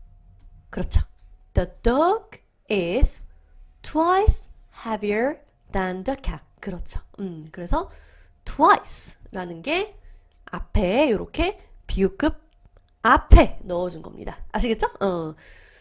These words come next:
자, 우리 그러면 두 배가 우리 방금 뭐였죠? Twice. 그렇다면 세 배는 뭘까요? 세 배. Three times. 다섯 배는요?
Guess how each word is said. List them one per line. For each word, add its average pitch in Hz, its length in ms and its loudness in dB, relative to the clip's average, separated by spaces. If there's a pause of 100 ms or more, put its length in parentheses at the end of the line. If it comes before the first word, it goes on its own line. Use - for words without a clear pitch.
(120)
자, 320 340 4
우리 220 140 0
그러면 180 280 -4
두 247 260 -6
배가 208 720 2
우리 208 380 -4
방금 175 320 -12
뭐였죠? 160 340 -2 (1120)
Twice. - 680 -2 (340)
그렇다면 262 680 -6 (300)
세 - 160 10 (180)
배는 539 220 4
뭘까요? 180 260 -4
세 - 160 2
배. - 120 -8 (1700)
Three 277 460 0 (100)
times. 208 760 -8 (200)
다섯 - 340 -2
배는요? 175 380 -8